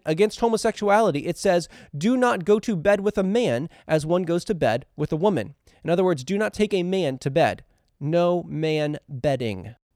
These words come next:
if we want to make a verb out of it. So that's how I know this came from the Old Testament. It's using those same words put together to make a new term in Greek that's extremely self-explanatory,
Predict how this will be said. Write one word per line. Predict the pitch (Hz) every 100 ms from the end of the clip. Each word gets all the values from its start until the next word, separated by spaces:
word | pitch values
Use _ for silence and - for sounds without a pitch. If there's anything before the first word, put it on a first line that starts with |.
| _
if | 160 -
we | 156
want | 147 139 -
to |
make | 123 107 - -
a |
verb | 151 233 165
out | 113
of | 104 104
it. | - _ _ _ _ _ -
So | 214
that's | 165 220 285
how | - 262 -
I | 190
know | 190 220 240
this | 170 -
came | - 226 226
from | - 170
the | 170
Old | 147 156
Testament. | - 240 - 113 - - -
It's | 190 -
using | 247 262 233
those | 190 180
same | - 226 226 214
words | 226 185 135
put | - 247 208 -
together | - 180 233 202
to | 180 175
make | 190 247
a | 214
new | 226
term | - 233 214
in | 190
Greek | 160 226 170 147
that's | 160 165
extremely | 160 - 208 269 262 226
self-explanatory, | 208 185 180 - 202 208 - 131 131